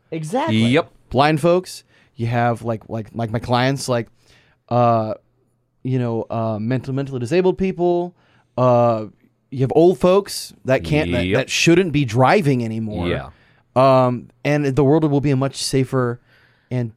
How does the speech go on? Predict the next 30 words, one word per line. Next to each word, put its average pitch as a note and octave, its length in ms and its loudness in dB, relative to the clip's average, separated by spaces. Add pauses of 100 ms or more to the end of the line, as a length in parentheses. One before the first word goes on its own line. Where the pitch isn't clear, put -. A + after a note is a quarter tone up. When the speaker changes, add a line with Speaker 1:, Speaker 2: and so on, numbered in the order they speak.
Speaker 3:
chill C#3 420 0
place B2 300 -2
to - 120 -12
drive A2+ 320 -2
Speaker 2:
And E3 160 0
Speaker 3:
in. G#2+ 240 -10
Speaker 2:
I D#3+ 100 4
love, E3 480 2
uh, G#2+ 560 2 (320)
uh, E2+ 540 -8
the F#2+ 200 -6
way G2+ 600 0
that, F2 840 -6 (200)
uh, E2 600 -8 (140)
this F#2+ 360 -8
technology F#2+ 560 -4
was E2+ 160 -10
portrayed F#2 720 -2
in F2 320 -10
the E2+ 80 -10
film D#2+ 500 -6 (100)
Upgrade. D2 480 -14 (800)
Um, E2+ 840 -4 (260)
it G#2+ 340 -2
was G#2 760 0 (240)
Speaker 1:
I B2 60 -18
never A2 180 -14
saw G2 240 -18
it. G2+ 60 -20 (120)
Speaker 2:
it A#2 200 -2